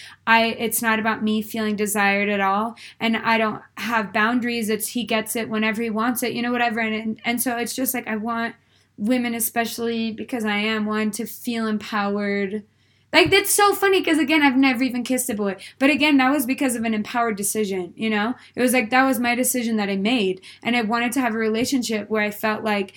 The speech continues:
the things that were important to me were being met, and I hadn't found that. And so I made an empowered decision of, like, cool, I wanna be intimate when my spirit is, like,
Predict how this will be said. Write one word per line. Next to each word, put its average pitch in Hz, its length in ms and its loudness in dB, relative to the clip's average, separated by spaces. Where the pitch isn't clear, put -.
the 233 100 -2
things 233 320 -4
that 220 120 0
were 220 120 0
important 226 540 -2
to 220 100 -4
me 208 120 0
were 202 180 0
being 208 280 -2
met, 196 320 2
and 220 200 0
I 208 380 -2
hadn't 214 520 -2
found 277 320 4
that. 185 240 -4
And 247 160 4
so 240 280 0
I 247 160 4
made 247 180 4
an 233 100 -2
empowered 254 520 0
decision 214 440 -2
of, 208 160 0
like, 202 220 -2
cool, 269 400 0
I 226 100 0
wanna 262 160 4
be 247 100 0
intimate 220 600 -4
when 226 200 0
my 220 180 4
spirit 220 580 0
is, 196 160 -2
like, 190 300 -4